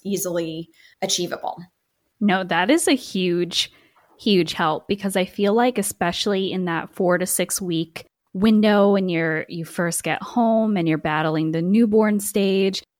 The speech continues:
Speaker 2: I think those thoughts definitely go through your mind of, "Okay, when am I going to see the light?" <laughs>
Speaker 1: Right.
Speaker 2: Right.
Speaker 1: Totally. When is this gonna end? <laughs>
Speaker 2: Yeah. And I know the other question that's really popular is how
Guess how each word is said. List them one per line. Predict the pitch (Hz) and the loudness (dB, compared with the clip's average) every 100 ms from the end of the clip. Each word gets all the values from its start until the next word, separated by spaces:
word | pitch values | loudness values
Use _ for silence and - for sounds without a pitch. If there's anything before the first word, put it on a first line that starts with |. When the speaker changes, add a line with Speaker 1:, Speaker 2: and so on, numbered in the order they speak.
| _ - | _ -2
Speaker 2:
I | 185 | 0
think | 240 247 | 2 4
those | 277 - | 4 2
thoughts | - 185 185 - | 2 2 0 -2
definitely | 185 175 190 170 | -2 0 -2 0
go | 170 170 | 2 2
through | 180 175 | 2 0
your | 165 | 0
mind | 151 147 170 202 196 | -2 -2 -2 0 2
of, | 170 165 - - | 2 0 -4 0
"Okay, | 185 - 165 - - _ _ - | 0 2 -2 -2 -10 _ _ -6
when | 175 175 185 196 254 | -4 2 2 4 6
am | 311 | 6
I | 302 | 6
going | 247 196 185 185 | 4 2 0 0
to | |
see | 190 - 190 165 160 - | -2 -2 -2 0 0 -2
the | 190 165 | -2 -2
light?" | 160 - - - - | -2 -4 -8 -12 -8
<laughs> | 220 - - | -6 0 4
Speaker 1:
Right. | 233 190 | 4 4
Speaker 2:
Right. | 160 151 170 - 233 | 2 0 -4 -4 -2
Speaker 1:
Totally. | 226 190 180 | 2 2 2
When | 190 196 | 2 2
is | 240 | 0
this | 226 | -4
gonna | - 202 | -2 0
end? | - 196 190 202 - | 2 2 2 -2 -4
<laughs> | - 587 - 494 | -6 -8 2 2
Speaker 2:
Yeah. | 226 320 180 127 - - - - - - - | 4 4 4 2 0 -4 -4 -6 -4 -6 0
And | 240 | 2
I | 247 262 | 4 2
know | 254 277 | 4 2
the | 392 - | 2 2
other | 196 196 202 | 0 2 0
question | - 165 - - 170 | 0 -2 -2 -2 -2
that's | 156 - | -2 -4
really | 175 165 165 165 | -2 2 4 2
popular | - 156 147 190 202 226 262 - | 0 -4 -2 2 4 4 2 2
is | 185 185 - | 2 0 -4
how | - 202 202 | -4 2 4